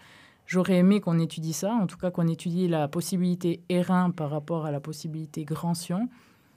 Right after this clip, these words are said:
Mais pour le moment, on n'a pas une volonté commune de faire cette étude. Donc finalement, en tout cas du côté des Volaines, euh,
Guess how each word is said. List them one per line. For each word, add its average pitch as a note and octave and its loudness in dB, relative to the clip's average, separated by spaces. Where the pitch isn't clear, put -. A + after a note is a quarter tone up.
Mais E3+ -2
pour E3 -2
le E3+ 4
moment, E3 0
on D3 -2
n'a C#3+ -2
pas E3 -2
une C#3+ -2
volonté F3+ 0
commune E3+ 2
de D#3+ -4
faire E3 -4
cette D#3 -8
étude. D3+ -6
Donc C#3+ -6
finalement, D#3 0
en - -14
tout - -20
cas F#3 2
du D#3+ -2
côté D#3+ -4
des D#3+ -2
Volaines, E3 -2
euh, C#3+ -4